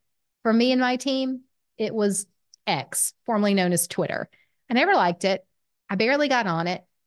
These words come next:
We had a social presence there because we felt we needed one. And when I gave myself permission to start letting go of the platforms, man, did it feel good. Um, by the way, Facebook, I'm looking at you next.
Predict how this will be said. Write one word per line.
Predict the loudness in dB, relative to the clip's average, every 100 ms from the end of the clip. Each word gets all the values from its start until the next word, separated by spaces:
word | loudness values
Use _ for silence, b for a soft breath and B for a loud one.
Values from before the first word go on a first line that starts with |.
| _
We | -2 -2
had | 0 -2
a | -4
social | -4 -6 -4
presence | -2 0 0 -2 0
there | 0 2 0
because | -2 -6 -6
we | -6
felt | 0 0 0
we | 0
needed | 0 0 0
one. | -2 -4 -6 B B -6
And | -4
when | -4 -2
I | -2
gave | 2 2
myself | 2 0 -2 -2
permission | -2 -2 -2 -4
to | -6
start | -6 -8 -4 -2 -2 -2
letting | -2 0 2
go | 2 2
of |
the | 0
platforms, | -2 -2 -2 -4 -6 -4 -6
man, | -4 -2 0 0
did | 0
it | -4 -4
feel | -6 -4
good. | -6 -8 -10 -14 _ _ _ _ _ _ -2
Um, | 2 2 0 -6 -8
by | -2 0
the | 2
way, | 2 2
Facebook, | 0 -4 -2 -6 -6 -4
I'm | 0
looking | 2 2 0
at | 2
you | 2
next. | 4 0 -4 -12 -14